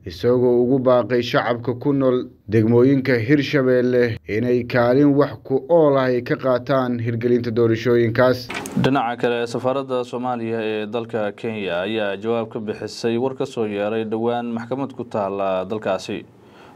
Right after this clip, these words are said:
Speaker 2: Xukunka maxkamadda ayaa yimi kadib markii shirkad dhismo oo halkaasi ku taal ay ku dacwootay in looga baxay heshiis ay qandaraas kula qaadanaysay dib u dhiska safaaradda Soomaaliya ee waddankaasi.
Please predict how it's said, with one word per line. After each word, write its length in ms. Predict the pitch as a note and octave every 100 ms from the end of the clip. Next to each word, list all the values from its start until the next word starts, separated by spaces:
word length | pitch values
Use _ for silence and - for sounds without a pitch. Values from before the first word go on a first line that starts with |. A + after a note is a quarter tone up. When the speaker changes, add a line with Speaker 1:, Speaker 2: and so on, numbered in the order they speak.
| -
Speaker 2:
Xukunka 420 | G#2+ A2 G#2+ G#2+
maxkamadda 720 | G#2 F#2+ A2+ A2+ G#2+ G2 F2+
ayaa 240 | G2+ A2 G2+
yimi 320 | G2 G#2+ A2
kadib 320 | B2 A#2+ A2
markii 400 | B2 A#2+ A2 G2+
shirkad 480 | G#2 A2 - B2+ A#2
dhismo 400 | G#2+ - A#2 A#2
oo 240 | F2 A2+
halkaasi 580 | A#2+ C3 A#2 G#2+ G#2+ A#2+
ku 140 | A#2 C3
taal 340 | A#2+ G#2 G#2+
ay 100 | G#2+
ku 80 | G#2+
dacwootay 720 | A#2+ F#2 F#2+ G2 G2+ A2+ A2 A2+ - - - -
in 60 | D3+
looga 220 | B2 A#2+
baxay 400 | A2 G2 A2 A2
heshiis 480 | A2 A2 - A2+ G#2+
ay 240 | G#2 G#2 G#2+
qandaraas 480 | A2 G#2+ A#2+ A#2
kula 240 | A#2+ B2 A#2+
qaadanaysay 720 | A2 G#2+ A2+ G2+ G2+ A2 G#2+
dib 160 | G#2+ G#2
u 20 |
dhiska 300 | B2+ - G#2+ G#2+
safaaradda 460 | G#2 A2+ A#2 A2
Soomaaliya 640 | G#2+ A2+ A#2 G2+ G2 G#2 G#2 G#2
ee 80 |
waddankaasi. 640 | G#2 B2 A#2+ A2+ G#2 G#2+